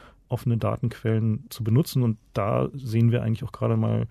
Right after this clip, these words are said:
einen großen Handlungsbedarf, weil, äh, gerade der Staat zum Beispiel stellt sich ja da sehr quer. Also zum einen wird da halt mit Absicht, werden da Datenspeicherungen so vorgenommen, dass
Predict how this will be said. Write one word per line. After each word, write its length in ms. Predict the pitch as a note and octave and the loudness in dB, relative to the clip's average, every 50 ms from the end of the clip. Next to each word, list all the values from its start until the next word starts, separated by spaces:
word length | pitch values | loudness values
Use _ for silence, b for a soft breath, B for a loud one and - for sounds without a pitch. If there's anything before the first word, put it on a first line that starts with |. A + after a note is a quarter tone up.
| B B B B B B B _ | B B B B B B B _
einen 100 | B2+ A2 | -4 -4
großen 280 | A2 A#2 - - G#2 F#2+ | -2 -2 -2 0 2 4
Handlungsbedarf, 680 | A2+ C#3+ D#3+ F3 - - B2+ G#2 A2+ A#2+ B2 - - | 6 6 6 6 4 2 -4 -2 -2 -2 -2 -2 -2
weil, 640 | B2+ A2+ A2+ A2 A2+ A#2+ - D3+ A#2 A#2 A#2+ B2 B2 | 0 2 2 2 0 -2 -4 -6 -6 -4 -4 -4 -6
äh, 40 | A#2+ | -8
gerade 220 | - - A#2 A2+ | -6 -4 -4 -2
der 120 | G#2 A2 - | -2 -2 -4
Staat 320 | - - G#2 G2 G#2 - | -4 -4 -4 -4 -4 -2
zum 140 | - C3+ A#2 | -2 0 0
Beispiel 460 | A#2+ A#2+ - - - B2 A#2+ B2 A#2+ B B B B B B B B | 0 -2 -4 -4 -4 -2 -2 -2 -4 B B B B B B B B
stellt 260 | - - - A#2+ A#2+ A#2 | -14 -4 -2 -2 -2 -2
sich 120 | A2 - | -4 -4
ja 80 | C3 A#2 | -2 0
da 100 | A#2 G#2+ | 0 0
sehr 160 | A2+ A#2 A2+ | 0 -2 -2
quer. 460 | - - - E3 D3 A#2 G2+ - - - | -4 -6 -4 -2 -2 -2 -2 -4 -8 -8
Also 160 | B2 G#2+ G#2+ | -10 -10 -8
zum 200 | G#2+ - A#2+ A2+ | -6 -4 -4 -2
einen 640 | A2+ G#2+ A2+ A#2+ B2 B2 B2 B2 - - A2 A#2+ G#2 | 0 2 2 4 4 4 2 0 -2 -6 -6 -6 -4
wird 180 | A#2+ A2+ - | -6 -2 -2
da 100 | A#2+ A2+ | 0 0
halt 360 | G#2+ A2+ A2 A2 - - G#3 - _ | 2 0 0 -2 -4 -12 -18 -8 _
mit 180 | B2 A2+ - - | -4 -4 -2 -4
Absicht, 540 | B2+ - - - C#3 - - - - D3 B2+ | -8 -10 -6 -8 -8 -8 -8 -14 -14 -8 -6
werden 160 | A#2+ A#2 A#2 | -4 -2 0
da 100 | A#2 A#2 | 0 0
Datenspeicherungen 720 | A2+ G#2+ G#2+ G#2+ - B2 - - B2 A#2 - A#2 A#2 G#2+ | 0 -2 -2 -4 -4 -8 -6 -6 -6 -4 -2 0 0 0
so 100 | G2+ A2+ | 0 -2
vorgenommen, 540 | A2+ - - B2 A#2 A#2 A#2 A2+ A2+ A2+ A2 | -4 -4 -4 -2 -2 0 0 0 0 -2 -2
dass 220 | A2 G#2+ - - | -4 -6 -8 -14